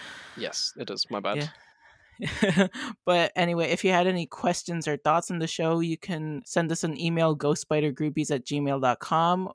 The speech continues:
Speaker 2: or you can follow us on Twitter at G S Groupies. We also have a Ko-fi page if you wanna chuck in a few bucks to help us with the upkeep of the podcast. That would be great.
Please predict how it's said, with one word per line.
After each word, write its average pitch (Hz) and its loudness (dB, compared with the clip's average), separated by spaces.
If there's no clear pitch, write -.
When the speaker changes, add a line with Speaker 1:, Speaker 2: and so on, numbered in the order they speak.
Speaker 2:
or 151 2
you 151 -2
can 151 -6
follow 147 2
us 147 -2
on 143 -4
Twitter 151 0
at 135 0
G 143 -2
S 139 -2
Groupies. 196 -2
We 156 0
also 156 4
have 160 2
a 151 2
Ko-fi 185 0
page 170 -2
if 170 -6
you 156 -4
wanna 147 0
chuck - -8
in 160 -6
a 147 -8
few 151 -8
bucks - -4
to 156 -6
help 156 -2
us - -4
with 147 -12
the - -10
upkeep - -4
of 127 -10
the 123 -14
podcast. 135 -2
That 131 -2
would 127 -6
be 135 -4
great. 151 -2